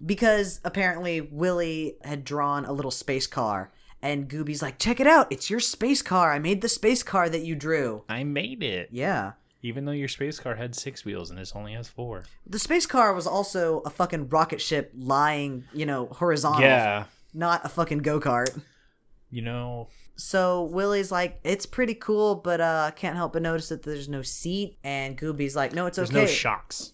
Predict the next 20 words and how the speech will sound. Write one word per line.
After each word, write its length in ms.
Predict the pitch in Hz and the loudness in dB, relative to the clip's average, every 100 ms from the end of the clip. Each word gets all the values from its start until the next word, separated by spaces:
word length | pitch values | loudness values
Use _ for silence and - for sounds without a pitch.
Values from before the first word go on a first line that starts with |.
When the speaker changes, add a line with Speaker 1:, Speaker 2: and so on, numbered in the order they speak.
| _ | _
Speaker 1:
Yeah, 220 | 170 196 165 | 4 4 6
there's 160 | 185 | 2
no 80 | 196 | 0
shocks. 560 | - 185 131 - - - - - - | 6 6 6 0 -12 -12 -18 -12 -6
And 120 | 156 | -4
he's 160 | 180 190 | -4 0
like, 200 | 180 170 | 0 0
"Who, 180 | - 170 165 | -10 -12 -4
who 200 | 214 226 | -2 0
needs 300 | 202 156 - | 0 -2 -2
shocks 440 | 170 190 190 - | 4 4 4 0
when 80 | 151 | -8
you 100 | 151 | -4
have 160 | 147 135 | -4 -2
a 160 | 117 - - - - - _ _ - | -6 -8 -18 -20 -20 -20 _ _ -2
big, 540 | 160 156 160 160 160 - - - | 0 2 0 -2 -8 -18 -6 2
furry, 520 | 170 165 165 160 - | 4 4 0 -2 -2
orange 680 | 160 165 170 175 180 185 - | 0 2 0 -2 -4 -8 -6
cushion 440 | - 202 208 214 214 | 2 2 2 -4 -4
seat?" 640 | - 247 247 226 208 | -2 0 2 0 -2